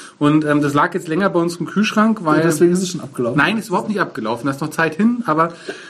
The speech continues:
Speaker 1: ähm, wir haben das im Backlog ein bisschen hinten geschoben gehabt, weil es länger haltbar war als andere. Aber egal.
Speaker 2: Entschuldigung, Flamey,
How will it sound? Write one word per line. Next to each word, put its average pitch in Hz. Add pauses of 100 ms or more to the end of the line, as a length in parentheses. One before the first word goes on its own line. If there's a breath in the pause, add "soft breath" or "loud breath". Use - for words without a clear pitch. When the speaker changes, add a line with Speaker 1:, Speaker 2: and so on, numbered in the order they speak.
(160 loud breath)
Speaker 1:
ähm, 156
wir 151
haben 165
das 165
im 156
Backlog 160
ein 147
bisschen 143
hinten 170
geschoben 151
gehabt, 143
weil 131
es 127
länger 131
haltbar 131
war 120
als 120
andere. 143
Aber 147
egal. 175 (880 loud breath)
Speaker 2:
Entschuldigung, 269
Flamey, 185